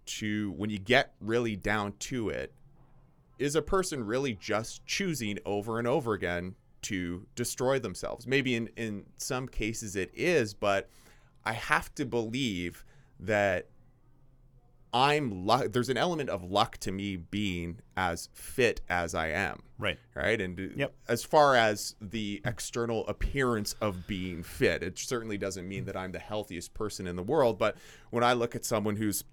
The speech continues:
Speaker 1: three hundred pounds, I have to believe that there's an element of my life that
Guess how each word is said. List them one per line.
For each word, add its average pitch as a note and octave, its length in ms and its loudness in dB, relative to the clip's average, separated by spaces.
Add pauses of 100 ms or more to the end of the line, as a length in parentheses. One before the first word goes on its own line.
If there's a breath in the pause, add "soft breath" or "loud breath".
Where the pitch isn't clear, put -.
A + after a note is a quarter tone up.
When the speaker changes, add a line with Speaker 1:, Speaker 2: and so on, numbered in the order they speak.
(560)
Speaker 1:
three C3 280 0
hundred A2 320 -2
pounds, B2 520 -2 (100)
I B2 100 2
have D3+ 260 0
to A#2+ 100 -2
believe G#2+ 600 -2
that G#2 140 0
there's A#2+ 220 2
an G2+ 160 -4
element A2 540 -2
of F#2 200 -4
my F#2+ 460 0 (140)
life F#2+ 640 2 (320 soft breath)
that G2 380 2